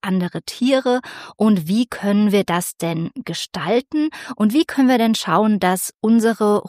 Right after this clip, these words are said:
Hundehaltung so wenig negativen Einfluss auf andere hat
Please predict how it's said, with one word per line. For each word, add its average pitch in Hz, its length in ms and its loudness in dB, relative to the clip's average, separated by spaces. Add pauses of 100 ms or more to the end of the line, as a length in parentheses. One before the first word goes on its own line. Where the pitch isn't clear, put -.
Hundehaltung 196 880 2
so 196 260 -2
wenig 190 480 0
negativen 202 800 0
Einfluss 208 760 0
auf 175 300 -4
andere 180 500 0
hat 185 160 -6